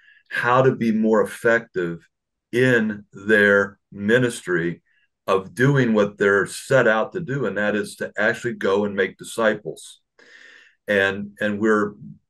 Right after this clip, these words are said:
we're banging this drum pretty loudly that it's more than just getting somebody to raise their hand or pray a prayer, but that's,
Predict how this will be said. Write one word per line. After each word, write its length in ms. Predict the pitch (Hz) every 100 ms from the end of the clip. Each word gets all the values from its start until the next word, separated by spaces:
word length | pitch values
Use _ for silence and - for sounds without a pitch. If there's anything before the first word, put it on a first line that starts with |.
| -
we're 180 | 123 98
banging 400 | 120 135 139 131
this 180 | 113 104
drum 300 | 117 117 113
pretty 220 | 110 101
loudly 560 | 101 107 113 98 87
that 200 | 87 92
it's 240 | 92 90 -
more 300 | 107 110 120
than 220 | 110 101
just 280 | 101 110 104
getting 220 | 110 101
somebody 240 | 104 101
to 60 | 95
raise 280 | 101 107 113
their 140 | 113
hand 380 | 104 98 101 95
or 180 | 87 - _
pray 220 | - 117 120
a 60 |
prayer, 440 | 117 104 92 92 - _ - - _ _ _ -
but 160 | 104
that's, 440 | 120 120 120 -